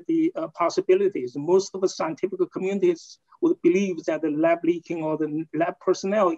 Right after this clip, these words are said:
infection and disseminated from that is extremely unlikely. So basically, the, the natural origin is a more likely scenario. Uh, so my question basically is very simple. So if, if the lab,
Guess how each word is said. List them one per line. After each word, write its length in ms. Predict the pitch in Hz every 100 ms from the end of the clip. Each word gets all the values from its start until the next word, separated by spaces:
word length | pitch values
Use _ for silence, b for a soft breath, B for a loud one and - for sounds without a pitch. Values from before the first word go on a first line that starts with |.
| -
infection 560 | 151 175 170 - 165 - b b
and 220 | 156 139
disseminated 680 | 139 - 190 208 190 175 -
from 240 | 165 156
that 280 | 151 175 185
is 260 | 175 156 - -
extremely 480 | - - 190 185 170 160
unlikely. 540 | 156 165 190 - - _ _ _ _ _ -
So 460 | - 208 190 185 _ _ -
basically, 640 | 196 240 226 214 202 196 -
the, 260 | 185 180 160
the 80 | 180
natural 500 | 160 190 254 - 208
origin 580 | 190 208 226 208 170 156
is 180 | 147 -
a 60 |
more 320 | 156 160 165
likely 420 | 170 170 175 - 170
scenario. 560 | - 175 185 196 131 - - _ _ _ _ -
Uh, 100 | -
so 180 | - 214
my 220 | 185 254
question 420 | - 233 - 202
basically 440 | 190 185 190 175 175
is 100 | 170
very 300 | 170 165 156
simple. 360 | - 139 135
So 220 | - - - _ -
if, 160 | 190 180 175 175
if 200 | 180 170
the 100 | 175
lab, 440 | 160 185 240 269